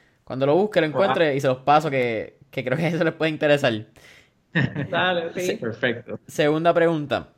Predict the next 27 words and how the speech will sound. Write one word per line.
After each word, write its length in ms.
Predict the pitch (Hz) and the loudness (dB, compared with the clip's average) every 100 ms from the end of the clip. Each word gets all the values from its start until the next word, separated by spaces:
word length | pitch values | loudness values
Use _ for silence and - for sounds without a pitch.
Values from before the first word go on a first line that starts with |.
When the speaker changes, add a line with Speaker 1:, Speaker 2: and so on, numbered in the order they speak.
| - | -10
Speaker 1:
Tenemos 260 | 123 135 156 | -6 -4 -6
un 100 | 156 | -2
playlist 380 | 160 156 156 | -2 0 -2
en 80 | 156 | -6
Spotify 720 | 147 - 147 143 139 123 107 - _ | -10 -4 -2 -2 -2 -4 -4 -10 _
llamado 420 | 110 110 110 117 123 | -10 -6 -2 -2 -2
Mentores 340 | 123 120 120 | -6 -4 -4
en 80 | 120 | -4
Línea, 220 | 127 110 | -6 -6
el 120 | 117 | -6
playlist, 540 | - 117 117 113 110 - | -6 -4 -2 -4 -6 -8
donde 160 | 117 113 | -8 -6
tenemos 240 | 127 135 - _ | -6 -8 -12 _
todas 260 | 139 143 151 | 0 0 0
las 120 | 156 | -2
canciones 380 | 151 143 151 139 | -6 -8 -8 -8
que 140 | 139 | -8
motivan 560 | 127 123 175 190 175 165 | -8 -8 -8 -6 -8 -8
y 120 | 135 | -8
pompean 720 | 127 117 113 131 135 127 127 127 | -8 -8 -4 0 0 0 -6 -10
a 100 | 98 | -8
nuestro 220 | 98 95 | -6 -6
entrevistado. 760 | 101 113 120 135 180 160 76 - _ _ _ _ _ _ _ _ - | -6 -4 -4 -2 0 0 -2 -8 _ _ _ _ _ _ _ _ -8
Así, 200 | 135 135 | -6 -4
con 160 | 123 | -4
eso 180 | 127 160 | -6 -2
dicho, 420 | 180 143 160 170 | -2 0 -2 -4